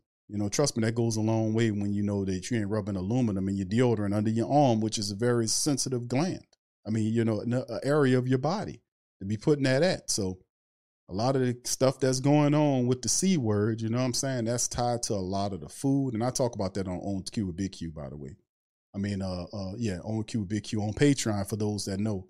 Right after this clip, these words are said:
and show s-, receipts and all that. But this is a, one of the solutions. You buy products without all that crap in it.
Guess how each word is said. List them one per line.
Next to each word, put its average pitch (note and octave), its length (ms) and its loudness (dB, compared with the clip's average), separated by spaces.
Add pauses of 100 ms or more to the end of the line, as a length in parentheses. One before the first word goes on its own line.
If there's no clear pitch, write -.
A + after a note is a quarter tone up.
(320)
and F#2+ 100 -4
show A2 440 0
s-, - 180 -2
receipts A#2 460 0
and C#3+ 100 4
all D3 180 6
that. A2 220 0
But G#2+ 340 -2
this B2+ 220 2
is A2 140 -2
a, G2+ 220 0
one A#2 220 -2
of A2 80 0
the A2 80 0
solutions. A2+ 680 2
You F#2+ 60 -6
buy G2 220 -4
products A2 420 -2
without A2 240 -2
all G#2+ 140 0
that G#2+ 180 -4
crap C3 340 2
in D2+ 140 -6
it. - 100 -18